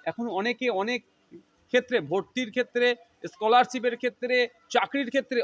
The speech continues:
অনেক সমস্যার সম্মুখীন হতে হচ্ছে ওবিসি বা যাদের সার্টিফিকেট বাতিল করেছে। আমি আশা করব রাজ্য সরকারকে, তিনি এখানে নোংরা রাজনীতি না করে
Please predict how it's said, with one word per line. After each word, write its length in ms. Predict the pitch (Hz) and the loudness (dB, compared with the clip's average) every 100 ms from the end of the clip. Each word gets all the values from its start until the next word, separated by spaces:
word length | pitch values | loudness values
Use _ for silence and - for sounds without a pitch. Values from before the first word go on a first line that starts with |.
| - | 0
অনেক 260 | 269 311 - | 2 2 -2
সমস্যার 480 | 262 262 - 262 240 | -6 -6 -4 -4 -4
সম্মুখীন 340 | 226 214 226 | -8 -6 -6
হতে 180 | 208 214 | -4 -4
হচ্ছে 300 | 214 - 240 - _ _ _ _ _ _ - | -6 -4 -6 -6 _ _ _ _ _ _ -6
ওবিসি 380 | 190 214 240 240 214 | -4 -4 -4 -4 -4
বা 240 | 147 170 | -2 0
যাদের 280 | 175 202 214 | 2 2 2
সার্টিফিকেট 480 | - 190 190 185 180 | -4 -10 -8 -8 -2
বাতিল 260 | 151 165 156 | -2 -2 -6
করেছে। 340 | 147 139 147 120 _ - | -6 -8 -10 -12 _ -10
আমি 140 | 147 156 | -2 0
আশা 200 | 151 202 | 0 -2
করব 140 | 214 | 0
রাজ্য 240 | 214 185 196 | 0 -2 -6
সরকারকে, 560 | 214 190 214 202 226 - _ _ _ _ | -6 -6 -10 -10 -18 -18 _ _ _ _
তিনি 120 | 214 214 | -4 -2
এখানে 200 | 196 208 | -2 -2
নোংরা 360 | 180 156 175 180 | -4 -4 0 2
রাজনীতি 400 | 170 160 175 185 165 | 2 0 -6 -8 -8
না 280 | 139 156 180 | 0 2 4
করে 240 | 254 247 | 6 4